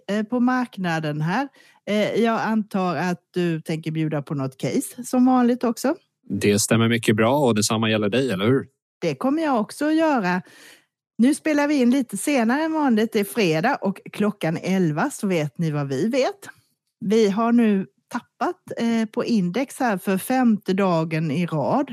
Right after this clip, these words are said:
Speaker 1: eh, faktiskt. Så M X S thirty är ner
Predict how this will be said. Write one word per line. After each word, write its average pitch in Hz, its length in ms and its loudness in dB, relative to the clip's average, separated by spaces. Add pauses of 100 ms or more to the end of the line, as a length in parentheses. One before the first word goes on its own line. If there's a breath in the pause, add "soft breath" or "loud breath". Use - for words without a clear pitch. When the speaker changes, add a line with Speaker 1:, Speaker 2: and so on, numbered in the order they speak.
(180)
Speaker 1:
eh, 196 280 0
faktiskt. - 760 -4
Så 214 180 2
M 208 120 2
X 208 240 -4
S 220 180 -2
thirty 208 320 -4
är 254 40 2
ner 226 360 2